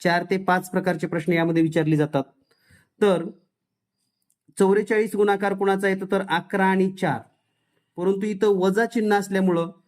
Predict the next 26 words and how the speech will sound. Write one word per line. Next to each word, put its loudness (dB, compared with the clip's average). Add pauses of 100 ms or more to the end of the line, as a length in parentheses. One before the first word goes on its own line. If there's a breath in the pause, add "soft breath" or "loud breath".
(360)
या -2
दोन्हीही 2
संख्येला 2
वजा 0
चिन्ह -2
द्यावं -4
लागतं. -14 (600)
आणि 2
म्हणून 0
जर 2
आपण -2
अवयव 2 (2000)
पाहिले 2 (580)
तर -4
अवयव 2
येतील -2 (240)
पी 0
वजा 0 (120)
अकरा 0 (800)
आणि 2 (220)
पी 4
वजा 2 (220)
चार. -2 (1400)
पण 2
याची 0
जर 4